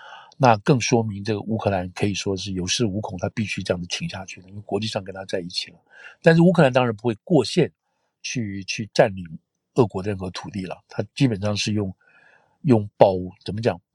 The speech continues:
你这有一个，他们有一个，有个战略思维，就是说，即使啊，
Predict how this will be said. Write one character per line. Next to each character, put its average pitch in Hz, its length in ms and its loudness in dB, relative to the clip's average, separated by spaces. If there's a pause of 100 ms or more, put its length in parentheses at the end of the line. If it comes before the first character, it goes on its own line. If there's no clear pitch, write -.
(220)
你 135 280 -2
这 185 160 6
有 120 140 8
一 113 60 4
个， 147 120 6 (120)
他 - 160 2
们 151 80 6
有 120 100 6
一 98 40 -2
个， 117 180 4
有 110 100 -2
个 107 100 -2
战 120 160 6
略 117 140 2
思 - 260 -4
维， 104 140 -2
就 110 140 -2
是 110 80 -2
说， 104 280 0 (360)
即 147 220 4
使 - 360 -4 (120)
啊， 107 180 0